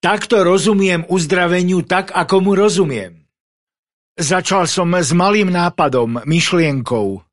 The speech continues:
Začal som vyhľadávať v Biblii všetko, čo je o uzdravení. A celé to začalo jednoduchou otázkou.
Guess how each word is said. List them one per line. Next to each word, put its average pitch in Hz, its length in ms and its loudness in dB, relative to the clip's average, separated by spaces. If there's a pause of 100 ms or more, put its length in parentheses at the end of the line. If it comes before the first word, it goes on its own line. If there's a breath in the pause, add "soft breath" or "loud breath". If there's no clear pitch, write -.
(880)
Začal 214 480 0
som 156 240 0
vyhľadávať 185 760 2
v 120 40 -8
Biblii 190 400 2
všetko, 208 400 0
čo 196 160 2
je 185 80 2
o 170 240 0
uzdravení. 135 880 -2 (920)
A 151 160 -2
celé 226 400 2
to 214 160 2
začalo 156 560 0
jednoduchou 180 680 2
otázkou. 131 920 -2